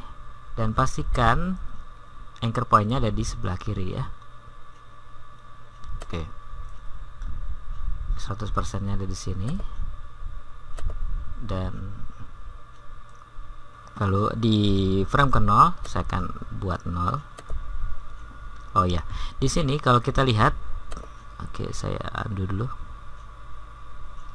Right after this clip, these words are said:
Di sini cuma tujuh puluh empat koma sembilan karena tadi, eh, seratus persen-nya sudah kita potong ya, menjadi se-, eh, tadi kan sepanjang kira-kira segini, lalu kita potong sesuai dengan teks,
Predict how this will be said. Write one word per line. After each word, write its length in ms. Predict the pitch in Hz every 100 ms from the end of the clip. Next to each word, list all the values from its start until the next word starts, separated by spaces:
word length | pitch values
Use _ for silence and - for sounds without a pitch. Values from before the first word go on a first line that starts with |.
| - - - - - - -
Di 80 | -
sini 240 | 127 151 180
cuma 320 | 160 131 -
tujuh 240 | 127 127
puluh 80 | 123
empat 160 | 147 -
koma 320 | - 117 117 117
sembilan 880 | - 113 101 92 90 87 90 - - - -
karena 220 | 113 127
tadi, 320 | 123 113 151
eh, 320 | 151 117 107 101
seratus 300 | 113 107 113
persen-nya 480 | 110 - 110 113 147 -
sudah 320 | - 123 110
kita 160 | 113 113
potong 480 | - 120 - 101 92
ya, 160 | 117 147 - - - - - - 110
menjadi 300 | 104 98 98
se-, 240 | - - -
eh, 140 | 107 -
tadi 160 | 101
kan 240 | 104 131 131
sepanjang 960 | - - 107 - 95 98 98 95 98 95
kira-kira 300 | - 98 104
segini, 420 | 101 95 92 95 143 - - - - -
lalu 180 | 107 104
kita 140 | 101
potong 640 | 104 98 - 101 113 147 -
sesuai 400 | - 101 - 104
dengan 240 | 98 92 95
teks, 400 | 104 117 -